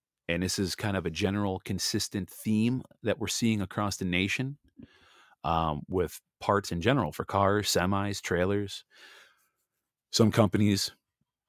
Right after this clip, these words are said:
have put in orders for new trucks and trailers, and they have not seen them yet. So I don't know what's going on, but here's what I do know.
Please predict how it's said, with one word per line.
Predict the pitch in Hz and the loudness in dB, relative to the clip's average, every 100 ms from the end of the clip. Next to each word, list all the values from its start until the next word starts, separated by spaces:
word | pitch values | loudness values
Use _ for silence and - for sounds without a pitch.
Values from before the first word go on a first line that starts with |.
| _ _ _ _ - | _ _ _ _ 2
have | 123 113 | 4 6
put | 127 113 | 6 6
in | 101 | 6
orders | - 113 107 92 | 6 6 6 2
for | - | 0
new | 95 101 | 2 2
trucks | - 101 - | 4 2 2
and | 92 | -2
trailers, | 104 107 107 92 90 | 2 4 4 0 0
and | 87 87 | -2 -2
they | 92 92 90 | 0 2 2
have | 90 85 | 0 0
not | 92 80 | 0 -2
seen | - 107 | 0 0
them | 85 | 0
yet. | 76 76 - _ _ _ _ - - _ | -4 -8 -12 _ _ _ _ -20 -20 _
So | - 95 82 78 - | -2 0 0 -4 4
I | 113 | 6
don't | 147 | 8
know | 139 | 6
what's | 120 | 4
going | 131 117 | 4 4
on, | 113 87 - | 4 2 -2
but | - 90 | -4 2
here's | 110 104 | 2 4
what | 101 | 2
I | |
do | 92 95 | 2 0
know. | 82 71 - | -2 -6 -14